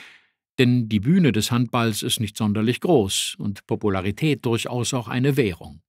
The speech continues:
Da werden schon mal die Ellenbogen ausgefahren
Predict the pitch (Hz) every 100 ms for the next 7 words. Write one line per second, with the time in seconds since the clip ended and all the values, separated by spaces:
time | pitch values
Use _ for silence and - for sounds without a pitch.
0 | _ _ _ _ _ - - 143 208 233
1 | 190 156 143 135 127 135 113 110 101 98
2 | 92 92 107 101 98 - 107 110 101 104